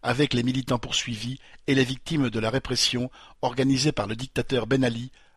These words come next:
ami de Sarkozy. Lutte ouvrière affirme sa solidarité avec tous les condamnés et les détenus en attente de procès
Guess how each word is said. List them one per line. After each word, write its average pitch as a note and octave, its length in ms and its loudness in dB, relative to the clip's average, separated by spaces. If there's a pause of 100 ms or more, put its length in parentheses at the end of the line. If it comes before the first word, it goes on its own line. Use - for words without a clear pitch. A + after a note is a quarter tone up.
(120)
ami B2+ 180 2
de A#2+ 80 -2
Sarkozy. G2+ 560 -4 (1300)
Lutte C3+ 220 -4
ouvrière C#3 460 2
affirme C3+ 360 -2
sa A#2 140 -2
solidarité B2 720 -2 (320)
avec A#2+ 320 -2
tous F#3+ 100 -8
les E3 120 0
condamnés D3 480 2
et A#2+ 40 0
les A2 120 -2
détenus C#3 420 -4
en A2 80 -2
attente C3+ 360 -2
de A2+ 100 -6
procès A#2+ 480 -6